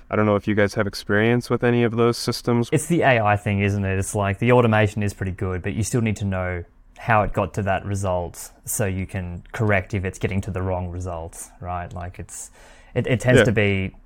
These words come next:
Speaker 2: h-, how I've found, like, even with the better scanners, like, a perfusion map on a, on a stroke patient works ninety-nine percent of the time, but when it doesn't work, you need to figure out exactly why it's not working and how to go into the back
Speaker 1: Yeah.
Speaker 2: end and change,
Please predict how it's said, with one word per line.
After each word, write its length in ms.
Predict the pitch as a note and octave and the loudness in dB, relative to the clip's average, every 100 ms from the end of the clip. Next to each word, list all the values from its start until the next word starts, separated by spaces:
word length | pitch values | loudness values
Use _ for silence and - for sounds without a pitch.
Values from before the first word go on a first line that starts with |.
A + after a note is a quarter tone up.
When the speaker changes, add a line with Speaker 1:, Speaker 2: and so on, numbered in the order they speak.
| - | -12
Speaker 2:
h-, 200 | A2+ B2 | -6 -4
how 240 | G#2+ A2 G2+ | 0 2 4
I've 160 | G2 | 2
found, 220 | G2+ G2 F#2+ | 0 -2 0
like, 100 | G2 | 0
even 140 | G2+ | 0
with 100 | F#2+ | 0
the 60 | G2 | 0
better 200 | F#2+ F#2+ | -2 -2
scanners, 560 | - F#2 F2 F2 F#2 | -6 -8 -8 -8 -6
like, 240 | F#2+ F#2+ - - - - | -4 -4 -8 -20 -20 -4
a 80 | A2+ | 0
perfusion 500 | A2+ - C#3 B2+ B2+ | 0 2 4 4 4
map 300 | A#2 G#2+ G2+ | 6 4 4
on 120 | G#2+ | 0
a, 140 | G2 G2 | 0 0
on 160 | G2+ | -2
a 40 | G2 | -4
stroke 300 | - G2 - | -2 -2 -2
patient 360 | G2+ - G2 | -4 -4 -2
works 500 | F#2+ F#2 F2 - - - - - | 0 -2 -4 -10 -16 -18 -20 -14
ninety-nine 540 | - F#2+ F#2 F#2 E2+ F2 | -8 -6 -6 -6 -8 -10
percent 260 | F#2+ F#2 | -10 -8
of 80 | F2 | -8
the 60 | F2 | -10
time, 340 | - F#2 F2 | -8 -8 -6
but 80 | F2+ | -4
when 140 | F#2+ | -2
it 80 | F#2 | 0
doesn't 240 | G#2+ G#2 G#2 | 0 2 2
work, 260 | G2 F#2+ | 0 0
you 60 | G2+ | -4
need 140 | F#2 | -4
to 40 | G2 | -4
figure 260 | G#2 G2 | -2 0
out 120 | F#2+ | 0
exactly 380 | F#2+ G2+ F#2+ G2+ | 0 -2 -2 -4
why 260 | F#2+ F#2+ F#2+ | -2 0 -2
it's 140 | - | -2
not 120 | G2+ | -4
working 520 | F#2 F#2 F#2+ F#2+ F2+ F2+ | -2 -2 -2 -4 -6 -6
and 80 | |
how 140 | F#2+ F#2+ | -4 -2
to 80 | G2 | -2
go 120 | F#2 | -4
into 160 | F2+ | -4
the 80 | F#2 | -4
back 240 | F#2+ F2+ F2+ | -4 -4 -6
Speaker 1:
Yeah. 80 | |
Speaker 2:
end 320 | F2 F2+ F2+ - | -10 -10 -12 -10
and 180 | F#2+ F#2 | -10 -8
change, 640 | - F#2 F2+ F2+ F2 - | -6 -6 -6 -8 -12 -14